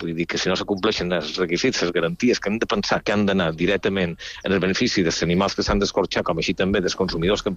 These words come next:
menjaran aquests productes, pues, lògicament, s'han de prendre decisions com aquesta.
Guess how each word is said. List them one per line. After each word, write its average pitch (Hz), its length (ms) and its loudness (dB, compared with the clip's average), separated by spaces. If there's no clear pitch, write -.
menjaran 95 320 0
aquests - 180 -2
productes, 120 460 2
pues, 92 140 0
lògicament, 95 600 2
s'han - 540 -4
de 101 100 0
prendre 92 240 2
decisions 87 320 0
com 110 160 0
aquesta. 104 320 0